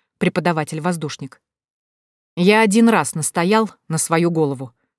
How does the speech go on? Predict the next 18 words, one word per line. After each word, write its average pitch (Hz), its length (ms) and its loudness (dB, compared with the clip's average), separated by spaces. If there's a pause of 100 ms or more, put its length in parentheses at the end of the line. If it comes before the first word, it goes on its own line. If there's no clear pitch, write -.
(220)
Вам 208 180 6
напомнить, 214 460 4
сколько 180 340 -2
дней 175 220 4
пришлось 160 340 -4
потом 160 320 -4
потратить 165 480 -4
на 160 100 -4
то, 196 120 -4
чтобы 160 260 -2
привести 170 540 -2
ту 170 180 -6
часть - 320 -4
учебного 151 400 -6
крыла 190 300 0
в 165 40 -2
нормальное 165 460 0
состояние? 139 720 -6